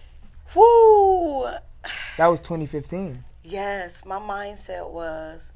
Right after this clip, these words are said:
Speaker 1: okay, um, they hear you now.
Speaker 2: Mm.
Speaker 1: Um, I always knew back then,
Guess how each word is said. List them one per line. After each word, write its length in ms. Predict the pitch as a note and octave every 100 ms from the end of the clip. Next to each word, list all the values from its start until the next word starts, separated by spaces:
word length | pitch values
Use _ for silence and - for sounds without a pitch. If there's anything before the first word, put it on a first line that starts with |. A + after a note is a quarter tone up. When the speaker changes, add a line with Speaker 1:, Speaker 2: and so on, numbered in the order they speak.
| - - - - - - - - - - - A#3+
Speaker 1:
okay, 600 | B3+ - E3+ E3 F3 - - - - _ - - -
um, 340 | E3+ E3+ - - - - - - - - - - - - - - - - - - - - - - - - -
they 120 | F3+ F3+
hear 240 | G3 F3
you 180 | D3+ C#3
now. 480 | C#3+ - - - D3+
Speaker 2:
Mm. 180 | D3 B2 - - - - - - - - - - - - - - - - - - - - -
Speaker 1:
Um, 580 | F3 E3+ D#3+ D#3 - - - - - - - - - - - -
I 60 | G3+
always 340 | G#3 A#3 A3+ G#3
knew 180 | G#3+
back 300 | G#3 G3+ A3
then, 340 | - F3 F3